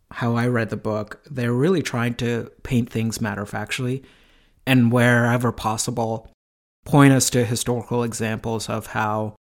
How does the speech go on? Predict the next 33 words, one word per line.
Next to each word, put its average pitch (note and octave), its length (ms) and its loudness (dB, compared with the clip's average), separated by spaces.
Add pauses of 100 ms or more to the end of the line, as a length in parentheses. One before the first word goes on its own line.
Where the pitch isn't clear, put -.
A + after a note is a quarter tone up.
(320)
these B2+ 380 2
transitions A#2 720 -2
have A2 160 -6
happened B2+ 460 -6 (720)
to A2+ 400 0
give A#2 180 0
us A#2+ 120 -2
clues A2+ 360 -2
into A2 240 -4
how A#2 160 -2
to A2+ 60 -4
think B2 260 -4
about G#2 480 -2 (440)
shifting A#2 580 0
of A2 320 -6 (680)
morals, A#2+ 720 2
shifting A2+ 680 -2
of G#2 560 -8 (560)
even C#3 260 4
all A#2 180 -2
sorts - 280 -4
of A2 80 -6
views A2 320 -2
that A2+ 240 -6
we've A2 480 -8
covered A2 600 -2
and G#2+ 300 -2
will A2 80 -4
soon A2 240 -2
cover, G#2+ 400 -4
such - 240 -4
as G#2 140 -4
economics, G#2+ 880 -6